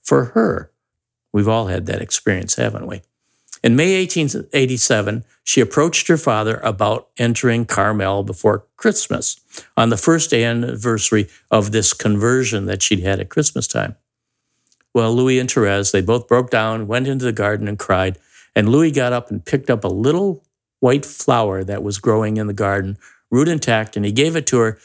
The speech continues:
explaining the care with which God brought it into being and preserved it until that day.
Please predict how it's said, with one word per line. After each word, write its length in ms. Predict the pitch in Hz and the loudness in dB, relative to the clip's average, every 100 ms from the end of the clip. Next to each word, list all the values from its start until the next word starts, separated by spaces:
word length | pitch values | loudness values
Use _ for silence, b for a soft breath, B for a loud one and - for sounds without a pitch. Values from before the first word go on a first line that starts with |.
| b | b
explaining 640 | - 101 - 117 123 131 135 | -2 0 0 2 2 2 0
the 80 | 127 | -2
care 400 | - 113 107 101 | 0 0 2 0
with 180 | 98 | -2
which 240 | 110 98 - | 0 -2 -2
God 280 | 95 95 95 | -2 -2 0
brought 260 | 117 156 | 2 2
it 100 | 180 | 0
into 200 | 175 165 | -2 -2
being 380 | 135 123 123 120 b b b | 0 0 -2 -6 b b b
and 140 | 113 | 0
preserved 500 | 110 104 110 123 120 | 2 2 2 0 0
it 140 | 113 107 | -2 -2
until 340 | 107 101 101 | -2 0 0
that 300 | 101 101 101 | 0 -2 0
day. 320 | 113 98 92 | 0 0 -2